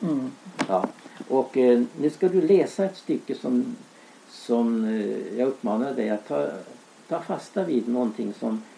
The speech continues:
Speaker 2: du tycker är, eh, angeläget att ta med här och nu,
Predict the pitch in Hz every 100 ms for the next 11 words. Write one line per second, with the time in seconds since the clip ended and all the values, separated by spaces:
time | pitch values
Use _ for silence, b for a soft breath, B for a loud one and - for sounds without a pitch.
0 | B - - 107 - 98 113 101 98 -
1 | - - - - 98 95 - - - 160
2 | 131 120 127 127 123 123 - 131 127 127
3 | 120 160 101 - 117 117 135 90